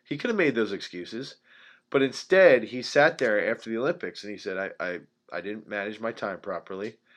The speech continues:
You know, there were certain little things I wasn't doing with my nutrition. There were certain little things I wasn't doing with f-, film study, and I wasn't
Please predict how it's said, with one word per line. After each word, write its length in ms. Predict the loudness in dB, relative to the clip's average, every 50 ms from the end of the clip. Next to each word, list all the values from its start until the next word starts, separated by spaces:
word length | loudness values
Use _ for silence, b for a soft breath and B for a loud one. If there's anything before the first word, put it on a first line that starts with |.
| b b b b b b b b b
You 80 | -10
know, 120 | -8 -4 -2
there 120 | 0 0
were 60 | 0
certain 360 | -2 -2 0 2 2 2 2 0
little 180 | 0 0 0
things 260 | -2 -2 -6 -4 -2
I 60 | -2 -2
wasn't 360 | 0 0 -2 -2 -4 -10 -6
doing 220 | -4 -4 -2 -4
with 120 | -4 -6 -6
my 120 | -8 -8
nutrition. 440 | -8 -10 -6 -6 -6 -6 -6 -8 -10
There 120 | -8 -8
were 60 | -8
certain 260 | -4 -2 -2 -2 -2 -2
little 180 | -2 -2 -2
things 240 | -2 -4 -8 -4 -2
I 80 | -2 0
wasn't 320 | 0 -2 -4 -4 -12 -10
doing 240 | -6 -4 -4 -2 -4
with 120 | -6 -8
f-, 360 | -10 _ _ _ _ _ _
film 320 | -6 -2 0 2 2 0 -2
study, 400 | -10 -2 0 0 2 2 0 -4
and 100 | -4 -4
I 60 | -4
wasn't 420 | -2 -2 -2 -2 -4 -8 -10 -10